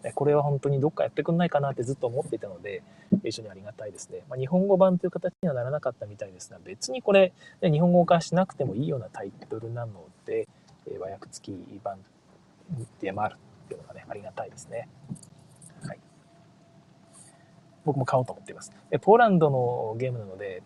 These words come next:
まあ、なかなか入手困難っていうのがあってね、こういうお店がいてくれると本当に助かりますね。はい。で、内容のご紹介です。やったことがある方、ね、そんなにたくさんはいらっしゃらないような気はするんですが、どうですかね。最近、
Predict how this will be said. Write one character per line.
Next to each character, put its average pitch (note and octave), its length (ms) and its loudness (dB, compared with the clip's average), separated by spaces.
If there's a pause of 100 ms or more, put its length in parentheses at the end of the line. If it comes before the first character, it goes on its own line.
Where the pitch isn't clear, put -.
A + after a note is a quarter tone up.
ま - 60 -6
あ、 C#3 40 -4
な D3 80 -2
か E3+ 100 0
な E3 100 2
か E3 120 0
入 D3+ 240 2
手 E3+ 200 -4
困 F3 300 0
難 C#3 140 -2
っ - 20 -12
て A2 120 -16
い G2+ 40 -16
う - 20 -18
の F#2+ 100 -20
が - 100 -20
あ - 20 -20
っ - 40 -20
て - 140 -14
ね、 - 160 -16
こ C#3 120 -2
う C3 40 -2
い C3 260 -4
う - 80 -6
お C3 40 -4
店 C3 220 -12
が A2+ 160 -8
い G#2 40 -12
て A#2+ 160 -10
く B2 100 -12
れ A#2+ 60 -8
る A#2 60 -10
と - 60 -20
本 B2+ 120 -16
当 C#3+ 60 -4
に C3+ 60 -8
助 B2+ 180 -10
か B2+ 60 -12
り B2 80 -12
ま B2+ 80 -10
す - 100 -14
ね。 - 180 -14 (380)
は - 60 -18
い。 - 40 -18 (420)
で、 - 100 -12
内 E3 200 6
容 E3 320 8
の C3+ 100 2
ご B2 100 -2
紹 B2 340 -4
介 G2+ 200 -4 (100)
で B2 100 -2
す。 - 200 -10
や C#3 100 -4
っ - 20 -8
た - 120 -4
こ C4+ 120 -2
と C4 80 2
が E3 120 4
あ F#3+ 60 8
る G3 80 0
方、 A#2 480 6 (220)
ね、 B2+ 160 -6
そ - 160 -2
ん G#3+ 60 -2
な A3 100 -4
に G3+ 100 -4
た F3+ 140 2
く - 40 -10
さ G#3 140 0
ん - 40 4
は E3+ 40 2
い A#2 80 0
ら B2 80 2
っ B2+ 40 0
し - 180 -2
ゃ D3+ 40 2
ら D#3 100 0
な D3 120 -2
い G2+ 160 -6
よ F#2 120 -6
う - 20 -10
な E2 120 -10
気 - 140 -12
は F#2+ 100 -6
す - 280 -8
る C3 100 -6
ん B2+ 80 -10 (340)
で G3 80 -12
す - 320 -14
が、 F2+ 240 -14
ど A#2+ 260 -8
う - 20 -20
で - 80 -20
す - 60 -20
か A#2+ 60 -18
ね。 B2+ 40 -16
最 F#3+ 180 -4
近、 F#3 960 2